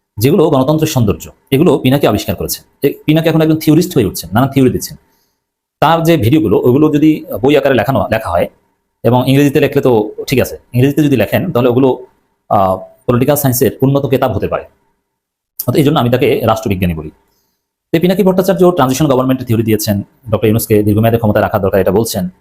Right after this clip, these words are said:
ক্ষমতা মেয়াদ বৃদ্ধি করা উচিত, নানানভাবে বলছেন, সবকিছু খোলামেলা বলছেন না, আমরা খোলামেলা তার বক্তব্য ব্যাখ্যা করছি।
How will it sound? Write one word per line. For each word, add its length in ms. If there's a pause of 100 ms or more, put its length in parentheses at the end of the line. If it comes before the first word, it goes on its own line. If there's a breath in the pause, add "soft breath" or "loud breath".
(120)
ক্ষমতা 220
মেয়াদ 180
বৃদ্ধি 220
করা 200
উচিত, 240
নানানভাবে 360
বলছেন, 200 (400)
সবকিছু 240
খোলামেলা 300
বলছেন 240
না, 40
আমরা 200
খোলামেলা 320
তার 120
বক্তব্য 280
ব্যাখ্যা 220
করছি। 200